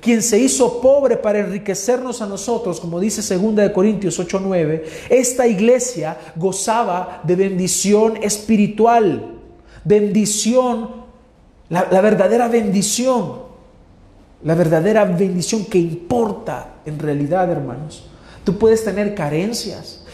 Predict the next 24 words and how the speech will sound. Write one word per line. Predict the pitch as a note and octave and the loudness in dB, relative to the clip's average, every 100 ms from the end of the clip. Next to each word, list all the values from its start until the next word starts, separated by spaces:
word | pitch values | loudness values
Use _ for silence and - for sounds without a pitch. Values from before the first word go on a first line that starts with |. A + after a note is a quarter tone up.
| - | -2
puede | F3+ G3 | 4 4
ser | G3 A3 | 4 0
que | G3+ | -2
no | F3+ | -4
sepas | F#3 A#3 A#3+ A3+ F#3 | 0 2 2 2 -2
lo | E3 | -4
que | |
vas | F3+ F#3 | -4 -4
a | F#3+ | -6
comer | F3+ E3+ F#3+ | -10 -8 -8
ahora, | F3+ E3+ A3 G3 - - - - - - - - - - - - - - - - | -6 -6 -6 -8 -10 -16 -20 -20 -20 -20 -20 -20 -20 -20 -20 -20 -20 -20 -18 2
puede | F#3+ | 4
ser | G3+ A#3+ | 4 2
que | G#3+ | 2
no | G#3+ | 0
sepas | A3 B3 A3+ | 2 0 0
cómo | G#3+ G#3+ A3 | -2 0 -2
van | A3 | -2
a, | G#3 - - | -6 -10 -8
van | G3 | -6
a | G3+ | -4
hacer | - G#3+ | 0 0
para | - G3 D#3 | 2 2 2
pagar | F3+ E3+ G#3+ A3+ E3+ - | 0 2 2 2 -2 -8